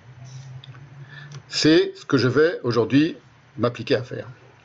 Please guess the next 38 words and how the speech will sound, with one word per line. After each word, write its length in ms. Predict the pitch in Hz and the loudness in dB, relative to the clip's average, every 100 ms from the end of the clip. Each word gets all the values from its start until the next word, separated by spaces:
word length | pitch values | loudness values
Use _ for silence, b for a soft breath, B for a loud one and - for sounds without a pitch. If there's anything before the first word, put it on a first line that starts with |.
| - 113 | -10 -6
à 60 | |
vous, 280 | 104 104 - - | -4 -4 -6 -8
euh, 200 | 107 58 - - - - - | -8 -8 -10 -16 -20 -20 -14
euh, 40 | - 50 - _ _ _ _ _ _ _ _ _ _ _ - | -12 -12 -14 _ _ _ _ _ _ _ _ _ _ _ -4
présenter 760 | 160 131 120 113 170 214 220 _ _ _ _ - B B B B - | 0 0 0 2 2 2 -4 _ _ _ _ -20 B B B B -2
dans 180 | 156 185 | 0 2
le 40 | |
détail, 560 | 135 123 107 117 156 175 - - - | 0 0 2 2 0 -6 -14 -20 -8
avec 200 | 107 95 | -8 -2
beaucoup 240 | 135 139 | -2 2
de 100 | 123 | 2
références 520 | 104 107 113 101 104 104 | 2 2 0 -2 -4 -2
au 40 | |
texte 220 | 123 98 | -2 0
de 80 | 98 | -2
Heidegger, 520 | 92 95 107 135 185 175 - B B B B - | -4 -2 2 2 2 -2 -10 B B B B -8
la 480 | 117 123 127 123 120 | 2 4 4 2 0
critique 560 | - 127 147 180 - - | -2 -2 0 -2 -2 -2
heideggerienne 600 | 127 113 117 107 110 139 | 0 0 0 2 2 2
de 80 | 123 | 2
la 100 | 107 | 0
cybernétique. 680 | - - 113 - - - - _ - - - - | -4 -10 -10 -14 -18 -18 -20 _ -20 -20 -20 -14
Comme 100 | - | -8
ça, 120 | - | 0
on 80 | 147 | 2
aura 260 | 117 117 139 | 2 2 2
une, 140 | 117 | 0
euh, 420 | 107 101 98 107 | 0 0 -2 -4
un, 220 | 117 117 117 | -6 -8 -8
un, 300 | - 117 - | -6 -6 -4
un 100 | 117 | -6
fondement 540 | - 131 110 127 170 | 0 2 4 4 2
pour, 420 | 175 135 139 131 110 | 0 2 4 6 4
euh, 180 | 104 | 2
sur 140 | 98 117 | 0 -2
lequel 220 | 101 - | 0 0
s'appuyer 460 | 120 - 107 131 160 | -2 -6 0 2 2
pour 420 | - 120 143 | 2 2 2